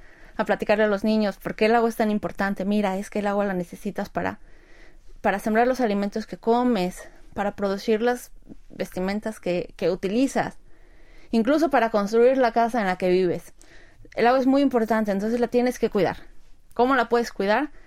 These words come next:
Ah, pues mira, no te bañes en más de cinco minutos.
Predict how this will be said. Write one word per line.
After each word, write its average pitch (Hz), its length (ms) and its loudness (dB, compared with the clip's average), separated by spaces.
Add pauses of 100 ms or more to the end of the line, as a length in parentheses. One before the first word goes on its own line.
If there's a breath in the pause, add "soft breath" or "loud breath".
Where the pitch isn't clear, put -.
(400 soft breath)
Ah, 269 260 2
pues 202 180 -2
mira, 202 240 2
no 214 140 2
te 277 140 2
bañes 285 320 2
en 220 100 0
más 185 180 0
de 208 80 -4
cinco 208 400 -4
minutos. 190 580 -2